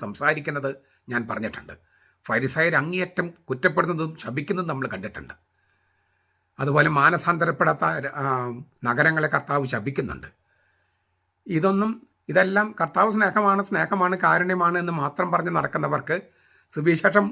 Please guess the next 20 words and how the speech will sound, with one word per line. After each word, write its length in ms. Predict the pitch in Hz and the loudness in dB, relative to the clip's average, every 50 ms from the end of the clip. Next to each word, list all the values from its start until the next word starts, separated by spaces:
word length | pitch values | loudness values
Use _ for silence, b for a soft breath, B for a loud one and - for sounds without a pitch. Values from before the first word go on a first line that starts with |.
| 214 185 | 0 0
ഒരു, 140 | 160 160 165 165 156 - _ _ _ _ - | 0 0 0 -2 -4 -10 _ _ _ _ -8
ഇല്ലേ, 180 | 143 131 120 107 85 82 _ _ _ | -4 -4 -4 -4 -4 -8 _ _ _
അതിൻ്റെ 220 | - 143 156 151 135 - | -6 -4 -4 -2 -2 0
സമഗ്രതയിൽ 600 | 135 131 147 160 156 180 190 185 190 190 185 185 - 143 | 0 2 2 2 4 4 6 6 6 4 4 2 2 2
കാണാൻ, 320 | 127 139 156 147 101 80 78 - _ _ - | 4 4 6 4 4 2 -2 -12 _ _ -6
അതിൻ്റെ 200 | 131 139 147 139 - | -2 -2 -2 0 0
പൂർണ്ണതയിൽ 480 | 135 147 170 185 196 202 185 196 190 - | 0 2 4 4 4 4 2 2 2 2
കാണാൻ 200 | 156 156 180 190 170 156 | 2 2 2 0 -2 -4
പറ്റാത്തവർക്ക് 640 | 139 - 180 180 185 - 160 143 131 - - 170 196 202 - _ _ _ _ _ _ _ _ _ _ _ _ _ | -4 0 0 0 0 0 0 -2 -2 0 0 -4 -4 -4 -10 _ _ _ _ _ _ _ _ _ _ _ _ _
ഈ 160 | - 208 208 214 233 269 240 220 | -4 -2 -2 0 -2 -4 -2 2
ഞാൻ 100 | 202 214 226 233 | 2 2 4 4
പറയുന്ന 240 | 214 214 214 214 202 | 2 2 4 2 4
വാക്കുകൾ 260 | 202 202 202 233 233 214 208 | 4 2 2 2 2 2 2
മനസ്സിലാക്കണമെന്നില്ല. 760 | 214 220 - 233 220 196 196 170 147 127 98 98 82 69 - - _ _ _ _ _ _ _ _ _ _ _ _ _ _ _ - | 0 0 2 2 2 2 2 0 0 -2 -2 -4 -8 -10 -12 -14 _ _ _ _ _ _ _ _ _ _ _ _ _ _ _ -10
അതേസമയം 600 | 120 107 135 185 202 196 208 208 208 220 240 240 - _ _ _ _ _ _ _ _ - | -2 0 4 4 4 4 4 0 2 0 0 -4 -8 _ _ _ _ _ _ _ _ -4
സ്നേഹവും 420 | 143 131 147 147 147 190 208 208 - | 0 2 2 6 6 6 6 6 4
കാരുണ്യത്തിൻ്റെയും 580 | 180 165 180 180 196 208 202 214 196 208 214 190 185 | 4 6 6 6 4 2 4 4 2 2 2 2 2
കൂടെ, 240 | 175 185 185 202 208 214 214 _ _ _ _ _ - | 2 2 4 2 0 0 -6 _ _ _ _ _ -8
ഇല്ലേ, 220 | 165 151 143 131 120 113 - 143 | -2 2 2 2 2 2 0 0
അച്ചടക്കവും, 580 | 135 - - 185 185 185 - 214 214 185 135 | 0 4 4 4 4 4 4 6 6 6 6